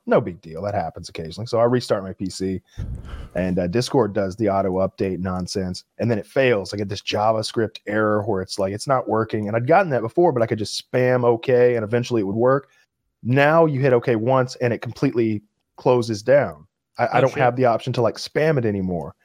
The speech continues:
Speaker 1: So, so I'm like, "All right, Discord, you wanna be a bitch about this? I'll go to the web app for now, and I'll fix you later." That doesn't work. Now it won't let me sign in.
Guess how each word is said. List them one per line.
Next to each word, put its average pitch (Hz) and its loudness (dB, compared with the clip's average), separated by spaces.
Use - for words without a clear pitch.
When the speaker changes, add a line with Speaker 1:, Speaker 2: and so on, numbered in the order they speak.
Speaker 1:
So, 104 0
so 123 2
I'm 110 2
like, 98 -2
"All 180 4
right, 101 0
Discord, 101 -2
you 117 2
wanna 117 2
be 113 0
a 95 -2
bitch 113 -2
about 85 -4
this? - -6
I'll 123 4
go 143 2
to 120 2
the 107 -2
web 101 0
app 90 -2
for 113 -2
now, 98 0
and 95 -2
I'll 95 -2
fix - -4
you 104 0
later." 104 0
That 117 2
doesn't 104 -2
work. 65 -14
Now 120 2
it 120 2
won't 120 0
let 113 2
me 110 -4
sign 101 -2
in. 82 -10